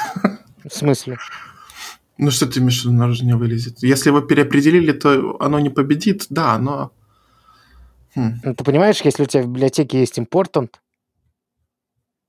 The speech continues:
Speaker 1: А вот important победит ли?
Speaker 2: Победит, конечно.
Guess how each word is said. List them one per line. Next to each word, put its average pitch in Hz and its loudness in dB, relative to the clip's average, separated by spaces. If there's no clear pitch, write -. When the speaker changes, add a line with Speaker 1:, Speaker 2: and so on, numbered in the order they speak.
Speaker 1:
А 123 -2
вот 147 -2
important 185 0
победит 165 -2
ли? 123 -2
Speaker 2:
Победит, 117 -4
конечно. 127 -6